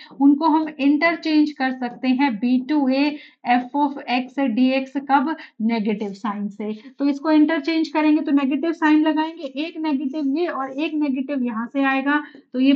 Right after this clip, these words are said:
positive हो गया और ये मेरे पास क्या बन जाएगा? Minus one to one डी टी upon one plus t square। अब ये देखो, ये even function है। Even function कौन सा होता है?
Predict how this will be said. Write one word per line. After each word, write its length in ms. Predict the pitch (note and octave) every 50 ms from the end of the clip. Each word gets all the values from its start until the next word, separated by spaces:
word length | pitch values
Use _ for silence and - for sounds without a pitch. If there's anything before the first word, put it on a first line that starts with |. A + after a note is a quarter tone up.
| C#4 C4+
positive 540 | A3+ A3+ A3 A#3 C4 C4 D4+ D4+ D4 D#4
हो 100 | D4+ B3+ B3
गया 280 | A#3 C#4+ D4 D4+ D#4 D4+ - - - _ -
और 160 | - A#3 A#3 A#3
ये 200 | G#3+ C4+ D#4+ D4+
मेरे 180 | D4 C#4+ C4+ C4+
पास 260 | C#4 - - - -
क्या 220 | - B3+ A#3+ A#3 A3
बन 180 | A3+ A3+ A3+
जाएगा? 320 | G#3+ A3 A3 A3 A3 B3+ B3 A#3 A#3
Minus 420 | A3 A3+ C4 C4+ C4+ C#4+ D4 C#4 - A3
one 240 | G#3+ A3 A3 A3+
to 140 | A3 - A3+ G#3+ G3 G3+
one 240 | A3 B3 C#4 D4 C#4+ - - - - _ - G#3
डी 240 | F3+ A3+ C4 C4 B3+
टी 240 | C4 C4+ C#4 C#4 B3
upon 420 | A3 F#3 - G#3+ G3+ A3 A3+ A3+ G#3+ F#3
one 200 | F#3+ G3 G3 G3 F#3 -
plus 300 | G#3 G#3 G#3 A3 G#3+ -
t 360 | A3 G#3 G#3+ - G#3+ G3 - -
square। 500 | - _ _ - G#3 G#3+ - G#3+ G#3+ - - - - _ -
अब 120 | A#3 A#3 B3+
ये 120 | D4 D4+
देखो, 280 | - D4 C#4+ C#4 D4+ D4
ये 140 | C4+ C#4 C#4+ C#4 C4+ B3+
even 220 | C4 B3 B3+ B3+ B3+
function 480 | B3+ B3+ A3 G#3+ G#3+ - - G#3+ G#3 G3
है। 240 | F#3 F#3+ D#3+ F3+ - _ _ _ _ A#3+
Even 260 | B3 B3 C#4+ D4+ D#4
function 420 | D4+ D4 C#4+ C#4+ C#4 C#4 D4+ D4+
कौन 220 | D4+ D4 D4 D4 D4
सा 100 | D4 D4+
होता 320 | D4+ D4 C4 - D4 D4 D4
है? 220 | C#4+ D#4 D#4+